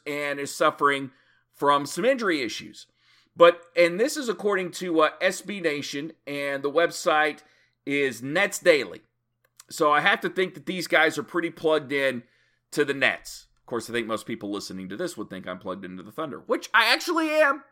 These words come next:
I am. Even if I don't understand everything about salary caps and trades and fitting everything in the C B A, I'm still pretty plugged into this team. So, I'll, I'll say that. I'll just pimp myself here for a bit. But now, back to Carmelo Anthony. Here's the reason why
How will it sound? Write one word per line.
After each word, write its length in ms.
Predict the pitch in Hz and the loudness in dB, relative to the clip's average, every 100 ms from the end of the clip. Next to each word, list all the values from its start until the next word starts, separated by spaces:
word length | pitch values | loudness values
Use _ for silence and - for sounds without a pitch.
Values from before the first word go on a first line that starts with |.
| - | -2
I 120 | 233 | 0
am. 240 | 247 170 220 | 2 0 -2
Even 180 | 247 | 0
if 100 | 254 | 2
I 80 | 254 | 2
don't 260 | 190 233 233 | 4 4 2
understand 480 | 220 196 202 196 185 | -4 -4 -4 -2 0
everything 380 | 180 175 180 | -2 -2 0
about 360 | 165 160 156 - - _ _ _ - | 2 4 4 2 -4 _ _ _ -16
salary 520 | - 226 220 185 156 | 0 4 6 4 0
caps 460 | - 143 127 104 123 | -2 0 0 -2 -8
and 120 | 120 | -8
trades 500 | 202 196 165 127 113 | -2 0 0 -4 -10
and 140 | 113 | -8
fitting 260 | 196 185 175 | -6 -2 0
everything 360 | 165 160 160 | 2 0 -2
in 80 | 147 | -4
the 80 | 127 | -8
C 220 | - 196 | -8 -8
B 220 | 156 151 | -6 0
A, 260 | 165 139 110 | 2 2 -2
I'm 80 | - | -10
still 220 | - 233 | -6 -6
pretty 240 | 214 196 160 | -4 -4 -2
plugged 300 | 151 143 127 | -2 -2 -2
into 180 | 113 | -8
this 180 | 98 92 | -10 -14
team. 220 | - 95 85 | -14 -14 -8
So, 360 | - 190 - - _ _ - | 0 0 0 -10 _ _ -10
I'll, 180 | 104 - | -10 -4
I'll 140 | 123 | -4
say 240 | 113 113 87 | -4 -6 -8
that. 200 | 82 - | -10 -4
I'll 100 | 151 | -4
just 160 | 113 - _ _ - | -4 -8 _ _ -12
pimp 200 | 143 - | -12 -8
myself 440 | 107 - 101 90 | -10 -8 -8 -8
here 120 | 98 | -10
for 140 | 90 95 | -10 -10
a 40 | |
bit. 220 | 85 87 | -8 -8
But 140 | - 156 | -8 -2
now, 340 | 220 226 214 - - _ | 6 8 8 4 -20 _
back 360 | 131 165 202 202 | -2 2 4 2
to 100 | 180 | -2
Carmelo 540 | - 180 170 160 151 | 6 6 6 2 2
Anthony. 440 | 147 123 - 92 - _ _ _ _ _ | 0 -2 -6 -16 -20 _ _ _ _ _
Here's 420 | _ - 285 294 - | _ 4 6 6 4
the 120 | 269 | 0
reason 680 | 233 220 214 175 190 180 147 | 0 -2 -4 -4 -4 -6 0
why 640 | 156 151 143 143 135 131 | 2 4 4 2 0 -6